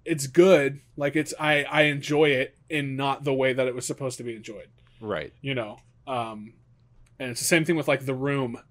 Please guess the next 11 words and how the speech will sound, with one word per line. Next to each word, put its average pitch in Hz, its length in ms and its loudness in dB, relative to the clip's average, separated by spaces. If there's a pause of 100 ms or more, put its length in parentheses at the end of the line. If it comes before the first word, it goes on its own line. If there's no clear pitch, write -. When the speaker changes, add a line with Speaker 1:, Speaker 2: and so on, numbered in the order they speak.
(680)
Speaker 1:
How 123 400 -2
The 135 120 -8
Room 131 340 -6
is, 123 140 -8
like, 120 300 -8 (120)
so 139 460 2
bad 123 520 -6
that 117 220 -6
it's, - 280 -8
like, 113 220 -10
good. 123 300 -10